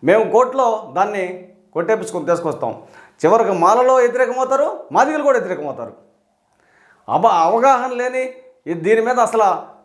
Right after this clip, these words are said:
ఈ ఎస్సీ వర్గీకరణ మీద అసలు ఎలాంటి అవగాహన లేనటువంటి పవన్ కళ్యాణ్కు మాట్లాడిన మాటలకి, పవన్ కళ్యాణ్కి మొదటిసారి ఎన్నికలు ఇవే అవుతాయి,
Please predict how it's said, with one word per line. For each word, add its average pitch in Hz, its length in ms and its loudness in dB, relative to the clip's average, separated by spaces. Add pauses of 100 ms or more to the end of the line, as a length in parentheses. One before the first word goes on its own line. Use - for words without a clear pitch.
ఈ 175 300 0
ఎస్సీ 180 240 0
వర్గీకరణ 240 460 0
మీద 220 180 -2
అసలు 190 220 -2
ఎలాంటి 175 640 0
అవగాహన 247 380 -2
లేనటువంటి 208 440 -8
పవన్ 196 240 -4
కళ్యాణ్కు 196 360 -4
మాట్లాడిన 165 560 -2
మాటలకి, 175 460 -4 (280)
పవన్ 180 260 2
కళ్యాణ్కి 214 500 2 (240)
మొదటిసారి 240 500 2
ఎన్నికలు 254 260 -4
ఇవే 262 80 2
అవుతాయి, 262 320 0